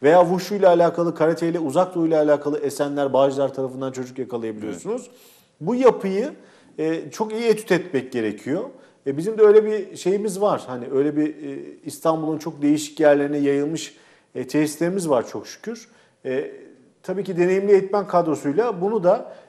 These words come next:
Speaker 1: e, çocuklarımızı sevdirerek o çocukların arasından da yetenekli çocukları tespit etmeye çalışıyoruz aynı zamanda.
Speaker 2: Evet. Ofis spor oyunları da var bildiğim
Speaker 1: Evet.
Speaker 2: kadarıyla.
Speaker 1: <laughs>
Speaker 2: E, bu oyunlara medyanın da,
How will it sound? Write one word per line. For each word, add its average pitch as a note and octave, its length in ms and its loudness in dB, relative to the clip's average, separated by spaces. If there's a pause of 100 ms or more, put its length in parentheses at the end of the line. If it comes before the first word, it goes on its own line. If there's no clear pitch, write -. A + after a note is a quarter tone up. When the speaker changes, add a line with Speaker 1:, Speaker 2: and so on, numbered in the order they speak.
Speaker 1:
e, D3+ 100 0
çocuklarımızı G3 640 -2
sevdirerek G#3 800 0
o E3 60 -2
çocukların G3+ 440 0
arasından F3+ 420 -2
da B3 40 -6
yetenekli F#3+ 420 -2
çocukları F#3 380 0
tespit F#3+ 240 0
etmeye D3 280 -6
çalışıyoruz G2+ 440 -6
aynı F#2+ 180 -10
zamanda. F#2 240 -20 (400)
Speaker 2:
Evet. F2 140 -14 (960)
Ofis A#2 300 -6
spor D3 320 0
oyunları A#2 380 -4
da E2+ 120 -8
var D#2+ 280 -12 (140)
bildiğim C#3 240 0
Speaker 1:
Evet. A#2 120 2
Speaker 2:
kadarıyla. F2 500 -6
Speaker 1:
<laughs> D3+ 140 -8
Speaker 2:
E, F#2 400 -10
bu B2+ 300 -4
oyunlara A2+ 380 -6
medyanın B2+ 460 -6
da, F2+ 160 -4